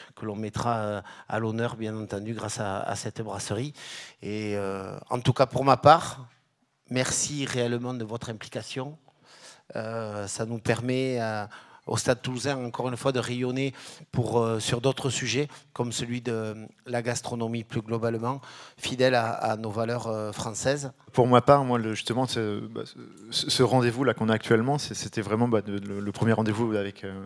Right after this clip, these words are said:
Speaker 2: avec Didier, c'était au Nanko Restaurant. Et le, bah, l'idée de, de, justement, de nous faire participer, nous, restaurateurs toulousains, et c'était vraiment pour moi important, c'était dans, bah,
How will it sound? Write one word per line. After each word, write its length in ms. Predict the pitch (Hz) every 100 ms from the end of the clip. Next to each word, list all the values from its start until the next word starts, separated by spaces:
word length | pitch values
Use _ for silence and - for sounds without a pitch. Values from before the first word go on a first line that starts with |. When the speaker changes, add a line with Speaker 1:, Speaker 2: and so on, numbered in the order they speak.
| -
Speaker 2:
avec 180 | 110 101
Didier, 300 | 107 104 117
c'était 220 | - 110
au 80 | 101
Nanko 260 | 101 -
Restaurant. 420 | 104 - 104 117 143 - - - - - 123
Et 80 |
le, 480 | 107 113 104 101 98 - _ _ _
bah, 180 | 117 113 110
l'idée 420 | 131 127 120 147
de, 160 | 123 104
de, 160 | 107
justement, 340 | 101 - 123 113
de 80 |
nous 120 | 110 113
faire 160 | 117
participer, 500 | 110 110 117 - 123
nous, 220 | 120 127
restaurateurs 580 | 110 107 - 107 - 117
toulousains, 500 | - 113 107 120 151 - _ _ _ - - - -
et 80 | 117
c'était 200 | - 113
vraiment 280 | 104 123
pour 160 | 135 113
moi 120 | 123
important, 380 | 123 110 - 143
c'était 240 | - 120
dans, 320 | 107 107 104 104
bah, 200 | -